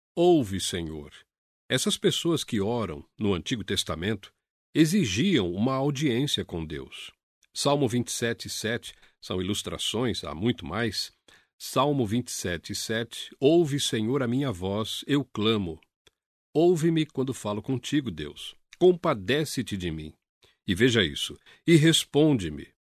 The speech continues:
Você já disse isso a Deus? Eu estou lhe dizendo, Deus, é melhor você me ouvir.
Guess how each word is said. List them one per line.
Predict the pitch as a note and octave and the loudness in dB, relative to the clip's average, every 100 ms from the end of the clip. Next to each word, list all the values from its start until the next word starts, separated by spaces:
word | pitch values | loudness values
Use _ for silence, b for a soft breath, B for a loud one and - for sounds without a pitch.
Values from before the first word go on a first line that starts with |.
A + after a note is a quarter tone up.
| _ _ _ _ _ _ _ - | _ _ _ _ _ _ _ -2
Você | G#2 - D3 | 0 4 4
já | G#2+ A#2 G#2+ F2+ | 4 2 2 0
disse | F2 C3 - F2+ A2 | 0 -2 -2 -2 -2
isso | D3+ E2+ | -2 -4
a | |
Deus? | D2+ A#2+ D3+ - - - _ _ _ _ _ - | -2 -2 -4 -8 -16 -18 _ _ _ _ _ -10
Eu | E2+ | -8
estou | - D3 | 2 2
lhe | E3+ | 4
dizendo, | E3 C3 C3 E3 A#2+ | 2 4 4 4 2
Deus, | F2 E2 | -2 0
é | A#2 | 2
melhor | C3+ G#2 D3+ | 2 2 2
você | D3+ C#3 C#3+ | 0 2 2
me | E3+ | 4
ouvir. | F3 G2 G#2 B2+ | 2 2 2 0